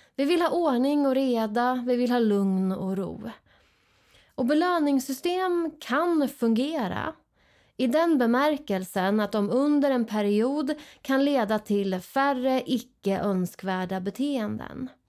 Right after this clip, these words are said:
Men det är mer rättvist att säga att det kan se ut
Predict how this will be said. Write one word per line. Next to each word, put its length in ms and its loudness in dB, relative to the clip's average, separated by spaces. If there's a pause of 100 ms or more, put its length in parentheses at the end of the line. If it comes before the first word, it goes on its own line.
(1300)
Men 380 4
det 180 2
är 40 4
mer 560 2
rättvist 580 -2
att 140 -2
säga 440 0
att 400 -8
det 80 -4
kan 380 0
se 320 -2
ut 520 -4